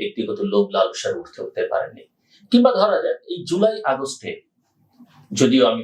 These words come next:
বলি এটা একটা স্বতঃস্ফূর্ত আন্দোলন, বাংলাদেশের প্রতিটি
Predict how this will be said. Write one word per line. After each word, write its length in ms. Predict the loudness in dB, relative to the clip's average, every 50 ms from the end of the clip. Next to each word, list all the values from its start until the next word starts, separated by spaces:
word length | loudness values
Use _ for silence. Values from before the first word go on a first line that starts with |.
| -6
বলি 140 | -6 -6 -6 -6 -4
এটা 120 | -2 -2 -2
একটা 140 | -2 -4 -8 -6
স্বতঃস্ফূর্ত 500 | -4 -4 -4 -4 -6 -6 -6 -6 -2 0 0 0
আন্দোলন, 340 | 0 0 -6 -6 -4 -4 -4 -6 -10 -16 _ _ _ _ _ _ 0
বাংলাদেশের 600 | 2 2 2 2 2 0 0 0 0 0 0 0 0 0 0
প্রতিটি 340 | 0 2 2 0 0 0